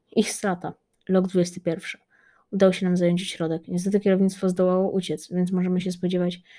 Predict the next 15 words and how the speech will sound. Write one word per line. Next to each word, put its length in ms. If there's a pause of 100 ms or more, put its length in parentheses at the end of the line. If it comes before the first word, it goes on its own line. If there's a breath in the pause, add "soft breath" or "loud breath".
(160 loud breath)
niedługo 300
głównych 360
sił 160
fundacji. 560 (300 soft breath)
Na 100
razie 160
jednak 220
uwolniliśmy 480
przetrzymywane 580
obiekty. 400 (400 soft breath)
Część 240
nas 200
op-, 180 (160)
część 340
nas 340